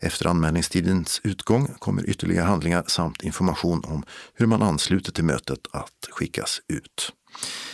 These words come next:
Eftersom föreningen saknar valberedning måste nomineringar till olika funktionärsroller meddelas interimsstyrelsens ordförande Anders Mordell senast den tjugotredje februari.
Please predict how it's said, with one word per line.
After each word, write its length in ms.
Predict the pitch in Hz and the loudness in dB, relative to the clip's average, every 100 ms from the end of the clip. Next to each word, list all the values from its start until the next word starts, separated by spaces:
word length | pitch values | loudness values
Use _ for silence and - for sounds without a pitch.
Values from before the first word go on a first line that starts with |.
| - - _ | -16 -20 _
Eftersom 560 | 123 131 - 90 95 - | 2 2 2 2 2 2
föreningen 600 | - 92 87 80 90 87 - | 0 2 4 4 4 2 -2
saknar 600 | - - 98 85 - 92 | -4 0 2 0 0 0
valberedning 640 | 101 117 104 113 120 143 131 | 4 4 4 4 6 4 4
måste 300 | 117 - 98 | 2 2 2
nomineringar 600 | 101 107 92 101 123 113 | 6 6 6 6 6 4
till 180 | - 101 | 2 2
olika 380 | 95 87 90 90 | 4 4 2 0
funktionärsroller 1200 | - 90 - 92 98 - - 85 80 80 110 110 - - - - | 0 -2 0 2 2 0 -6 -6 -2 2 2 2 -4 -20 -16 -4
meddelas 600 | 92 87 76 80 80 - | 0 0 2 2 0 -2
interimsstyrelsens 1500 | - 80 - 101 104 80 - - 95 107 98 90 - 78 - | -4 -4 0 2 2 2 -2 -2 0 2 4 2 0 -2 0
ordförande 680 | 92 71 - 110 107 67 - - - - | -4 -2 0 2 2 0 -4 -12 -16 -10
Anders 400 | - 73 73 - | -4 -2 -2 -4
Mordell 460 | 85 80 120 73 73 | -2 2 2 2 -2
senast 500 | - - 65 71 - | -4 -2 -2 -4 -6
den 180 | - 57 | -8 -8
tjugotredje 520 | - - - 80 - - - - | -6 -6 -2 -2 -2 -8 -10 -12
februari. 560 | - - 80 76 - | -10 -4 -2 0 -2